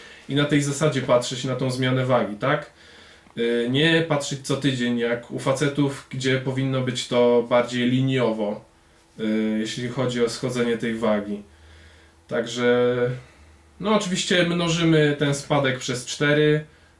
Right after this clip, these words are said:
ten, który tu podawałem, czyli, y, kobiety będą chciały od,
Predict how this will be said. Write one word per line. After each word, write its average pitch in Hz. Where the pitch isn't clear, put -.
ten, 131
który 139
tu 135
podawałem, 139
czyli, 127
y, 120
kobiety 135
będą 123
chciały 120
od, 120